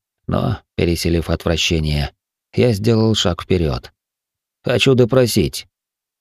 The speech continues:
«Это бесполезно, Грей», скривился Ворон.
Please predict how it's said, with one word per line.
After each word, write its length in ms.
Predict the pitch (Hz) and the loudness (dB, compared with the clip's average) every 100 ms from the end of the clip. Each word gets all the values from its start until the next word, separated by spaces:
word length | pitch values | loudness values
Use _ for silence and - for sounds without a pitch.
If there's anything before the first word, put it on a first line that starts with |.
| _ | _
«Это 300 | 82 95 95 | -4 -2 -2
бесполезно, 840 | 90 90 87 90 90 92 90 78 76 | 0 0 0 0 2 2 2 0 -2
Грей», 500 | 73 76 71 62 - _ _ - | -2 -2 -2 -4 -8 _ _ -10
скривился 520 | - 80 78 76 80 | -4 -2 -2 -2 -2
Ворон. 400 | 78 73 71 | -2 -2 -4